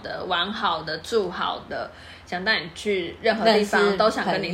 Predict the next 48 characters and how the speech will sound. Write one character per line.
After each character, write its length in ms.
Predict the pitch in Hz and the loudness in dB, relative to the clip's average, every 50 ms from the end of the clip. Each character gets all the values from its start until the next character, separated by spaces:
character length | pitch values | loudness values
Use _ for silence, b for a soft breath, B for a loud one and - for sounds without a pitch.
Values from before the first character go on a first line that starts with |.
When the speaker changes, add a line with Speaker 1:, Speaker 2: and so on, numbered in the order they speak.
| 190 | 4
Speaker 1:
在 160 | 180 170 156 | 4 4 4
一 20 | 160 | 4
起。 0 | |
Speaker 2:
朋 0 | |
友 40 | 160 | 2
啊 80 | 156 | 0
什 260 | 156 170 175 180 175 | -2 -4 -4 -4 -4
么 100 | 156 156 165 | -6 -6 -8
之 260 | - - 165 165 165 | -10 -8 -8 -6 -4
类 200 | 170 170 156 143 | -2 -2 -4 -4
的。 120 | - - - | -6 -8 -4
Speaker 1:
可 140 | - 220 220 | 0 0 2
是 100 | 254 285 | 4 2
另 200 | 294 285 262 254 | 2 2 2 4
外 180 | 247 240 240 240 | 4 4 4 4
一 20 | |
个 100 | 226 208 | 2 0
可 60 | 214 | -2
能 260 | 220 175 160 165 165 | -4 -6 -6 -8 -10
比 60 | 165 165 | -6 -2
较 240 | - 196 196 196 | 0 2 2 2
为 100 | 202 196 185 | 2 2 2
了 80 | 165 | 0
家 280 | 165 - - 160 160 165 | 0 -2 -2 0 0 -2
庭， 220 | 165 - - - - - - - - - | -4 -6 -12 -18 -18 -18 -20 -20 -20 -4
就 100 | - 226 226 | 0 2 2
是 80 | 226 | 2
觉 200 | 220 220 208 180 | 2 0 0 0
得 100 | 170 165 | 0 0
说， 680 | 170 - 190 180 180 180 185 185 180 185 185 196 185 - - | -2 -2 0 2 4 6 6 6 4 2 0 -4 -8 -10 -6
呃， 160 | - 180 180 175 | -2 0 0 2
如 200 | 175 180 190 214 | 2 0 0 0
果 140 | 220 226 208 | 2 0 0
我 100 | 190 180 | 0 -2
们 160 | 175 165 160 | -4 -4 -6
今 140 | 165 175 185 | -6 -4 -4
天 80 | 185 196 | -2 -2
要 160 | 196 190 190 | -2 -2 -4
做 160 | 185 190 185 | -4 -6 -6
这 60 | 190 | -6
件 120 | 185 180 180 | -6 -6 -8
事 140 | - 190 | -8 -10
情， 240 | 180 - - 156 160 | -10 -10 -10 -10 -6
那 100 | 180 185 170 | -4 -4 -4
我 40 | |
们 100 | 156 156 | -4 -4
要 140 | 156 147 165 | -6 -6 -6
省 180 | - - - | -6 -8 -10